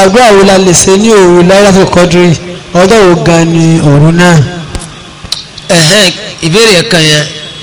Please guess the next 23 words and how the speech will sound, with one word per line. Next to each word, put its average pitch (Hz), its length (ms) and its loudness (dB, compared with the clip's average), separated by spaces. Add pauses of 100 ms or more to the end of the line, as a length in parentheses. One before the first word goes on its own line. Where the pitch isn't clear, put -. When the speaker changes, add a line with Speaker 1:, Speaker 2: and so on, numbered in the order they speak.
(140)
Speaker 2:
Ṣé 196 160 -2
bá 220 120 0
ti 208 80 0
ẹ 202 40 2
máa 190 160 2
ń 202 40 0
ṣe 185 120 0
kíní 202 240 0
kan, 165 260 -2 (440)
tó 196 80 -4
bá 190 140 0
ti 175 80 -2
pè 151 180 -2
mí, 170 180 0 (160)
tí 185 80 -2
bá 180 160 0
ti 165 120 -2 (260)
sọ̀rọ̀, 131 380 -2 (560)
ni 170 80 -2
wọ́n 202 160 0
ń 202 80 0
gbé 190 120 2
sórí 185 840 0